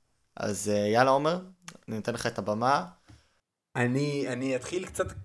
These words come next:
Speaker 2: קצת שכחנו מכדורסל, אה, אמיתי, אבל קצת לפני פגרת ה-, אול-, אול-, אול-, אולסטאר, מילואקי ופילדלפיה, אה, שיחקו משחק שיכול להיות באמת שחזור של גמר המזרח, אה,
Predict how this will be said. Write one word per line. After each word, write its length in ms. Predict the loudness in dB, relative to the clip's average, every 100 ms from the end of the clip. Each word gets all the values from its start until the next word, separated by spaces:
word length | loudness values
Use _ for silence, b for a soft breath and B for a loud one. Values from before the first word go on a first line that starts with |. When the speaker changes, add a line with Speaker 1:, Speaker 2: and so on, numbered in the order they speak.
| -14
Speaker 2:
קצת 400 | -2 0 0 0
שכחנו 480 | 0 2 2 0 -4
מכדורסל, 720 | -4 -4 -6 -6 -2 -2 0
אה, 380 | -2 -2 -4 -8
אמיתי, 560 | -10 -12 -8 -6 -6 -8 -16 _ _ _ _ _ _ _ _ _ _ _
אבל 260 | -10 -4 -4
קצת 240 | 0 -2
לפני 260 | -2 -2 -2
פגרת 460 | 0 0 0 0 0
ה-, 180 | 0 -2 -8 _ _ -12
אול-, 320 | 0 2 2 6
אול-, 220 | 6 8
אול-, 180 | 6 4
אולסטאר, 440 | 2 0 2 2
מילואקי 480 | 4 2 4 4 2 -4
ופילדלפיה, 880 | -4 -2 2 4 2 0 -2 0 -4 -6
אה, 320 | -2 0 0
שיחקו 440 | -2 -4 -6 -6 -2
משחק 400 | 0 2 2 0
שיכול 760 | -4 -4 -4 2 2 2 -6 -14 _ _
להיות 340 | 0 6 8 6
באמת 240 | 0 0
שחזור 420 | -4 -6 -4 -4
של 160 | -2 -4
גמר 280 | -4 -4 -2
המזרח, 560 | -4 -6 -4 -4 -2
אה, 380 | -6 -6 -6 -8